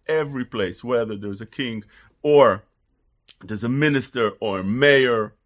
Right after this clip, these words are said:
or a governor or Bet HaBocharim, which means they were elected. Even if they were elected, you have to,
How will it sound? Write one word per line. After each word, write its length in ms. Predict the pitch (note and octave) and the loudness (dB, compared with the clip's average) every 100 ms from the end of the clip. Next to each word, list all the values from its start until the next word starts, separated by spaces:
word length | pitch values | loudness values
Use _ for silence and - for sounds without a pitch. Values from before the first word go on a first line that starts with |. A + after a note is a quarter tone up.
| _ | _
or 180 | C3+ A2+ | -4 -4
a 40 | |
governor 720 | F#2 F#2 D3+ D3 D3+ C3 A#2+ A2 _ _ _ - | -4 0 0 0 -4 -4 -4 -6 _ _ _ -6
or 360 | G3 F3+ F3 | 2 2 2
Bet 260 | D3 F#3 G3 | -4 -10 -8
HaBocharim, 640 | G3 F#3+ - G3 G3 F#3+ | -6 -6 -6 -6 -4 -6
which 200 | E3 D3+ | -10 -12
means 200 | E3 E3+ | -12 -12
they 80 | D3+ | -10
were 160 | F3 F3+ | -4 -2
elected. 640 | F3+ G#3 G3+ - F3+ C#3+ - - | 0 -2 -2 -4 -4 -8 -18 -14
Even 260 | E3 F#3+ | -10 -8
if 120 | F#3 D#3 | -10 -10
they 120 | E3 | -8
were 180 | D3+ C#3 | -6 -6
elected, 480 | C3+ G3 - G#3 | -6 -6 -6 -8
you 80 | C#3+ | -8
have 320 | C3 D3+ D#3 - | -6 -4 -6 -10
to, 260 | E3 E3+ | -12 -12